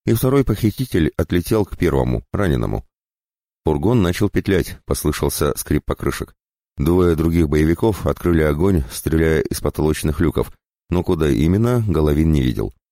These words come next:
Он прилагал усилия, чтобы не биться о стены, когда водитель бросал фургон из стороны в сторону, пытаясь сбросить погоню.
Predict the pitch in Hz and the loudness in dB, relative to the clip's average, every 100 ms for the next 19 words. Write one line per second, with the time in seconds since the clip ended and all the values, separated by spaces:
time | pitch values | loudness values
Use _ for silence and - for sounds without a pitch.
0 | _ _ _ _ - 107 101 110 104 107 | _ _ _ _ -2 -2 2 2 2 2
1 | 104 - 123 92 76 69 - 80 85 92 | 2 2 2 4 2 0 -2 0 2 2
2 | 90 - 95 98 110 85 67 58 71 69 | 0 0 -2 0 0 2 0 0 -2 0
3 | 69 69 76 73 67 67 - 71 67 73 | 0 0 0 0 0 -2 -2 -4 -2 -4
4 | 71 82 85 78 - - 76 73 73 - | 0 0 0 -4 -6 -4 0 0 -2 -2
5 | 95 82 67 - 69 76 67 67 - 71 | -2 0 0 -2 -2 0 0 -2 -8 -4
6 | 73 - - 69 67 53 | -2 -2 -4 -2 0 -2